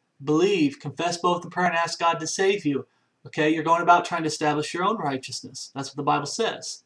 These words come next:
It's not self-righteousness, because you have no righteousness.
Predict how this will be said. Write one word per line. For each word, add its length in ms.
It's 100
not 140
self-righteousness, 960
because 200
you 120
have 320
no 160
righteousness. 720